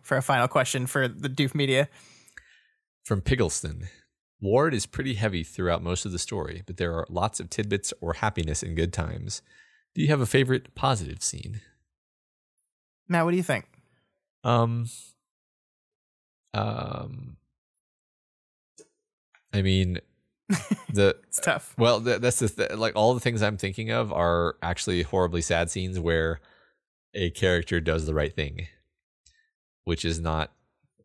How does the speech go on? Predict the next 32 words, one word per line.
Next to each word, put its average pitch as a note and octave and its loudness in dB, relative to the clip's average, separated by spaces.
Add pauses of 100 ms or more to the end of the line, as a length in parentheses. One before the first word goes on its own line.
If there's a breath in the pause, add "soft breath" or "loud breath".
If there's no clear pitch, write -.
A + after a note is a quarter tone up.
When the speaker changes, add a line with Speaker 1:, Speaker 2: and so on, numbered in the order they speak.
Speaker 2:
a, F#2+ -2 (920)
which - -10
is E2+ -6
not, E2 0
I D#2+ 2
think, - -8
what E2+ -4
the D2+ -12
person D2+ -4
means. D2+ -10 (160)
Like, G2+ -4
like, G#2+ -2
there's A#2 0
a D3 -2
lot F#2 6
of F2 0
good E2+ 0
stuff D#2 -2
where, D#2 -2 (540)
um, D2+ -2 (240)
like, D2 -4 (120)
Sveta - 0
and D2+ -2
Victoria D2+ -2
are D2 -2
supporting D#2 -4
each D2 -10
other, D#2 -2
like, F2 -4
very, G2+ 4 (720 soft breath)
very, F#2 4
um, D#2 -2